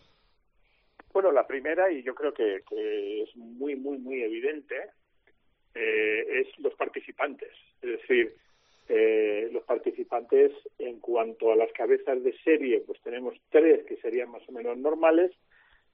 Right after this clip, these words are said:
Yo me alegro infinito, yo no tengo una simpatía especial por ningún equipo porque trato de ser siempre neutral, ¿no? Pero me alegro mucho de Juventud, que ha sido, como vosotros sabéis muy bien, y los oyentes también, un histórico grande,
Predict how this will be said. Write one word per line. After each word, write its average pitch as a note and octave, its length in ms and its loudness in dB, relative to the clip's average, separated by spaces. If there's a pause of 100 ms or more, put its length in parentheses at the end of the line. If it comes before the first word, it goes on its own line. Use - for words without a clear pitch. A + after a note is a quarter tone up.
(220)
Yo D#3+ 100 6
me F3+ 120 6
alegro D3 300 2
infinito, B2 460 -6
yo C3 140 -2
no D#3+ 100 -6
tengo B2+ 240 -10
una A#2 180 -8
simpatía A#2+ 380 -6
especial - 460 -6
por A#2 100 -4
ningún A2 320 -8
equipo - 360 -6
porque A2 300 -2
trato A#2+ 320 -2
de A2 180 4
ser A2 180 -2
siempre G#2+ 300 -10
neutral, G#2+ 520 0
¿no? B2+ 120 -4
Pero G#2+ 140 2
me G#2+ 120 0
alegro B2 260 6
mucho A#2 320 -6
de G#2 140 0
Juventud, G#2+ 500 -2 (500)
que - 80 2
ha - 140 -2
sido, A2 340 4 (140)
como G2 500 -14
vosotros G#2+ 400 -6
sabéis A#2 280 -2
muy A#2 140 -8
bien, A#2 300 0 (440)
y A2 60 -6
los G#2+ 160 -2
oyentes A2 380 0
también, A2+ 420 -6
un G#2+ 360 -12 (280)
histórico B2 560 4
grande, A#2+ 480 2